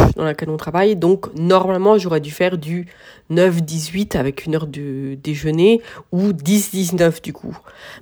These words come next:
Mais mon responsable m'a bien dit que non, on va pas faire du dix dix-neuf. Euh, on, je vais, je rentre chez moi à dix-huit heures. Euh,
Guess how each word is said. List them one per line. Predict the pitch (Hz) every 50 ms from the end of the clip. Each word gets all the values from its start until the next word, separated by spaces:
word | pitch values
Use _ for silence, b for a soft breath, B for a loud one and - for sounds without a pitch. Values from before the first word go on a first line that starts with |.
| B -
Mais | 143 143 143
mon | 147 147 143 147 143 139 139 135 139 139 135 135
responsable | 147 156 151 - - 170 156 175 185 190
m'a | 180 139
bien | 131 143 156 156
dit | 160 170 170
que | - 151
non, | 135 151
on | 165 156
va | 107 104
pas | 104 - 139
faire | - 175 170
du | 160 151 160
dix | 143 139 160 170 170 - -
dix-neuf. | 175 170 165 - 180 175 170 151 156 -
Euh, | 135 - - - - - - 139 139 135 -
on, | 135 135 135 139 147 147
je | 139 131 139 139 135
vais, | 131 - 135 - 127 131 - - - - -
je | 143 - -
rentre | 160 160 170
chez | - -
moi | 180 170 165
à | 151
dix-huit | 139 139 143 139 139 - -
heures. | 175 196 214 220 - B B B B B B B B B B _ -
Euh, | 156 156 151 147 147 151 151